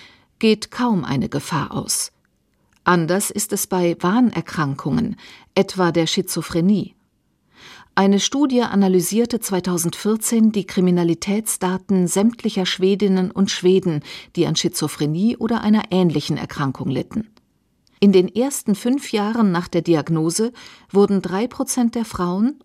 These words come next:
und elf Prozent der Männer wegen einer Gewalttat verurteilt.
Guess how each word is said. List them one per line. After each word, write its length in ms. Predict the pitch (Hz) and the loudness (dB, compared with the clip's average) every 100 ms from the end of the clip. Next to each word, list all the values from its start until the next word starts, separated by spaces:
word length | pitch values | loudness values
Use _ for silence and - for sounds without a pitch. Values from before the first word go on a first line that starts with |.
| - | 0
und 280 | 190 180 - | 0 0 0
elf 260 | 247 - | -2 -2
Prozent 420 | - 240 233 208 | -6 -2 0 0
der 80 | 208 | 2
Männer 400 | 185 165 165 180 - | 2 2 0 -4 -2
wegen 280 | 175 190 185 | 2 2 2
einer 260 | 175 180 180 | 0 -2 -2
Gewalttat 640 | 185 175 147 - 156 - | -2 -2 -2 -4 -8 -8
verurteilt. 800 | - - 196 - - 185 - - | -10 -4 -4 -4 -10 -10 -16 -20